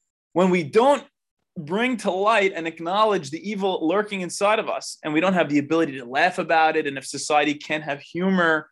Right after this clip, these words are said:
then we're losing something real. We're not able to, to be fully ourselves, and we're not able to embrace all of reality.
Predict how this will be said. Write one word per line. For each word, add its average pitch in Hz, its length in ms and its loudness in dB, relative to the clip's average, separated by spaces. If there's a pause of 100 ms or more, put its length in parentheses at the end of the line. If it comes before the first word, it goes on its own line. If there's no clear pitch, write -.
(960)
then 170 240 2
we're 170 120 6
losing 196 460 4
something 165 460 -4
real. 170 480 -2 (240)
We're 156 120 4
not 185 380 2
able 180 380 -2
to, 151 560 -2 (160)
to 160 120 -4
be 156 640 -2 (580)
fully 175 540 0
ourselves, 131 840 -2
and 147 100 -2
we're 147 60 4
not 147 240 2
able 160 320 6
to 143 260 0
embrace 151 840 0 (120)
all 143 200 6
of 147 140 0
reality. 190 520 -4